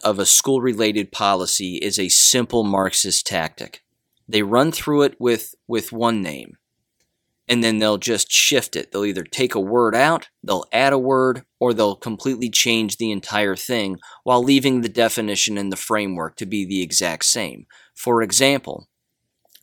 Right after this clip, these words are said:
critical race theory back in the day was just referred to as critical theory.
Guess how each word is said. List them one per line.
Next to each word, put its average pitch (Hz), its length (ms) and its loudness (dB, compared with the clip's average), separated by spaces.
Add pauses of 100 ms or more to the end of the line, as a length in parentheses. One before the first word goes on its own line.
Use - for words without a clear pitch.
critical 160 460 4
race 113 360 2
theory 69 480 -10 (720)
back 120 240 4
in 113 80 -2
the 104 100 -4
day 107 360 0
was 104 240 -2
just - 320 2
referred 120 400 2
to 104 160 -2
as 92 240 0
critical 117 500 0
theory. 90 560 -6